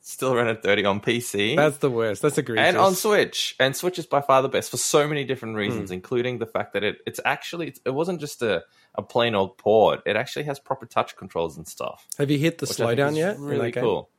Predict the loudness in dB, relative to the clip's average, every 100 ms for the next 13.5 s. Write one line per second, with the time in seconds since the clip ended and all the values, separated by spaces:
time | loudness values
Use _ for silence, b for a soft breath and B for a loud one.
0 | _ _ _ 0 4 4 4 -2 -4 -2
1 | -2 -4 -6 -4 -4 -4 0 0 2 0
2 | 0 -2 -8 -8 -8 -6 -6 -10 _ -10
3 | -10 -2 -4 -4 -6 -6 -6 -10 -8 -4
4 | -2 0 2 4 4 4 2 4 4 4
5 | 2 2 -2 -6 -4 2 2 2 0 0
6 | 0 0 -2 -2 -2 -2 -2 -2 -6 -8
7 | -8 -8 -6 -8 -12 -14 -8 -6 -6 -4
8 | -4 -4 -6 -10 B B -4 -4 -2 -6
9 | -8 -8 -8 -10 -14 -16 _ -6 2 2
10 | 2 2 0 0 -10 _ _ -4 -2 -2
11 | -2 -6 -6 -10 -8 -8 -6 0 0 0
12 | -2 0 0 0 0 0 0 -2 -2 -2
13 | -2 0 0 -6